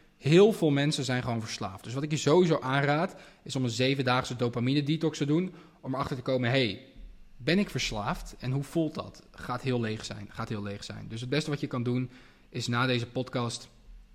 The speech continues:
gewoon even denken van, "Hey, zal ik gewoon een zevendaagse dopamine detox doen?" Ja, doe het. Gewoon zeven dagen, geen dopamine, geen junkfood,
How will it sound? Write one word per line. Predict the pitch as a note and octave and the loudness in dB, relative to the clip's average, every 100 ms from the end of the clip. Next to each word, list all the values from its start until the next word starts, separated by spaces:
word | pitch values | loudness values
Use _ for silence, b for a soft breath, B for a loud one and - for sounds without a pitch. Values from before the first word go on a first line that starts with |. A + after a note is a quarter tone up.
| - - - _ - | -20 -20 -20 _ -10
gewoon | - C#3 | -2 -2
even | B2+ - A#2 A2 | -2 -8 -10 -6
denken | B2 A#2 | -6 -4
van, | A#2 | -4
"Hey, | A2 G2 | -6 -6
zal | A#2+ | -6
ik | B2+ | -4
gewoon | C3+ B2 | -2 -2
een | B2 - | -4 -4
zevendaagse | C3 B2 B2 A#2+ A#2 | -4 -2 -2 -2 -4
dopamine | A#2+ A#2 A#2 B2+ | -4 -4 -2 -2
detox | C3 B2+ C3 A2+ | 0 -2 -2 -2
doen?" | A#2 A#2 - B B - | -2 -2 -6 B B -6
Ja, | B2+ C3 C3+ - A#2 | 0 0 0 -6 -6
doe | A#2 F#2+ | -4 -6
het. | - | -6
Gewoon | B2 B2 | -4 0
zeven | C3 B2+ | 0 0
dagen, | A#2+ A#2 - | 0 -2 -4
geen | B2+ A#2+ | -6 -4
dopamine, | A2+ A2 A2+ A2 | -4 -4 -4 -4
geen | A2 A#2 | -4 -4
junkfood, | A#2 B2 A#2+ A#2 A2 | -2 -2 -2 -4 -6